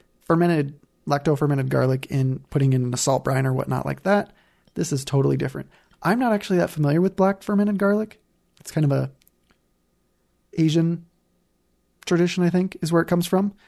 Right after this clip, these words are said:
But looking at that picture, this nice, rich, black garlic clove, and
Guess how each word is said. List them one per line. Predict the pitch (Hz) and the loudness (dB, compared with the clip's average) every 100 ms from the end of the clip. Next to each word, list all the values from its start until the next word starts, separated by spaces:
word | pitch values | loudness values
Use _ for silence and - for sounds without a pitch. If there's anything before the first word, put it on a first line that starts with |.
| _ - | _ -2
But | 160 - - | -2 -4 -4
looking | 175 196 | 0 2
at | 165 | 0
that | 135 | 0
picture, | - 151 202 | -4 -2 0
this | 156 135 | 0 0
nice, | 147 135 - | -2 -2 -6
rich, | - - - - - | -10 -6 -4 -6 -6
black | 147 143 139 131 - - _ _ _ - | -4 0 0 0 -8 -20 _ _ _ -6
garlic | 170 254 - | -2 -2 -4
clove, | - - - - _ _ _ _ _ - - | -6 -6 -8 -14 _ _ _ _ _ -14 -4
and | 165 160 151 143 | 0 2 2 -2